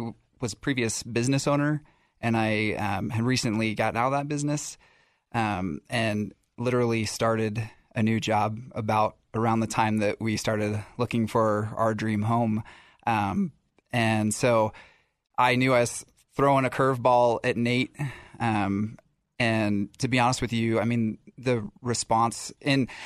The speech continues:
and I know that he treats every customer this way, so I'm not gonna say he gave me any special treatment in any way, because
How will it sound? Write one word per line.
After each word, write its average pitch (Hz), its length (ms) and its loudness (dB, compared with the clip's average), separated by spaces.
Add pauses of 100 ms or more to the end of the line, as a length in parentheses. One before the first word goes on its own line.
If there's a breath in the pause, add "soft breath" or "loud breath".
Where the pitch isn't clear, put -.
(140 loud breath)
and 135 160 2
I 160 120 4
know 156 160 2
that 117 120 0
he 120 80 0
treats - 460 -4
every 123 200 2
customer 110 360 -2
this 104 180 -4
way, 107 140 0
so 113 140 0
I'm 120 100 2
not 117 160 0
gonna 113 220 -2
say 113 180 -2
he 113 120 -2
gave 110 160 0
me 113 120 0
any 113 140 0
special 107 640 -2
treatment 110 320 0
in 107 60 0
any 117 140 0
way, 110 160 2
because 110 440 -2